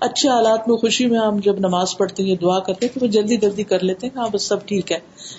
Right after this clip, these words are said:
لیکن جو نماز اور جو عبادت ہم تکلیف کی حالت میں کرتے ہیں، اس کی کیفیت ہی بالکل فرق ہوتی ہے۔ تو یہ امتحان جو ہوتے ہیں یا جو حالات کی تبدیلیاں جو ہمارے لیے ناپسندیدہ ہوتی ہیں،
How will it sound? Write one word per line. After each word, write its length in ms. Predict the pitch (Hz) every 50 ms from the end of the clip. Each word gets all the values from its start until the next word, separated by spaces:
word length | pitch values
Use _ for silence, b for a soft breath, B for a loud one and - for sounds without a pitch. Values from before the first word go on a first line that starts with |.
| B -
لیکن 280 | 196 208 202 262 254 202
جو 400 | - - 226 240 240 247 214 - -
نماز 400 | 196 190 185 185 190 196 190 190
اور 100 | 190 185 185
جو 200 | - 196 214 214
عبادت 500 | 202 190 185 175 175 180 175 208 214 -
ہم 60 | 214 196 -
تکلیف 380 | - 202 202 214 233 262 262
کی 140 | 262 - 254
حالت 340 | 214 208 208 208 208 208 -
میں 80 | 196 190
کرتے 300 | 165 160 156 - 202 208
ہیں، 120 | 220 262 B B B B - - - -
اس 200 | 214 208 - -
کی 180 | - 233 233 226 - - -
کیفیت 460 | - 180 175 175 - 208 233 247 247
ہی 60 | 285
بالکل 360 | 247 262 254 254 - 262 254 254
فرق 240 | 220 202 202 202 -
ہوتی 240 | 185 160 - 175 180
ہے۔ 100 | 175 - - B B B B B B B B B B B -
تو 140 | - 311 294 -
یہ 180 | 233 226 262 285
امتحان 520 | 262 269 - 233 202 190 208 226 240 247
جو 120 | 233 233 208
ہوتے 280 | 185 180 175 - 180
ہیں 240 | 185 180 208 233 233
یا 80 | 233 226 220
جو 80 | 233 208 -
حالات 400 | 185 180 180 180 196 208 208 -
کی 100 | - -
تبدیلیاں 540 | - 196 180 160 151 202 202 208 233 240 233
جو 180 | 180 220 226
ہمارے 340 | 214 214 202 208 208 220 247
لیے 160 | 254 262 262
ناپسندیدہ 720 | 254 233 226 226 - 214 - - 233 226 196 233 240 226 320
ہوتی 440 | 320 302 226 - - 196 196 196
ہیں، 100 | 214 269